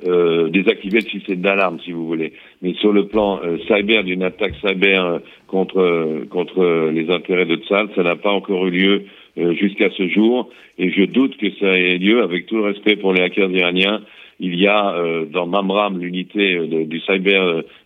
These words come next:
de Tsahal, euh, les plus gros ordinateurs au monde,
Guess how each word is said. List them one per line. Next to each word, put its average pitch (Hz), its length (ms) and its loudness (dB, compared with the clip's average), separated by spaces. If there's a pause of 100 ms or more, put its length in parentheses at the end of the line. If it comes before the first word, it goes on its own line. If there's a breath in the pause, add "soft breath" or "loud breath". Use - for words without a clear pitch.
de 85 180 0
Tsahal, 101 480 0 (320 loud breath)
euh, 90 420 0
les 85 140 0
plus 110 220 -2
gros 101 380 2
ordinateurs 92 760 0
au 98 80 2
monde, 95 380 0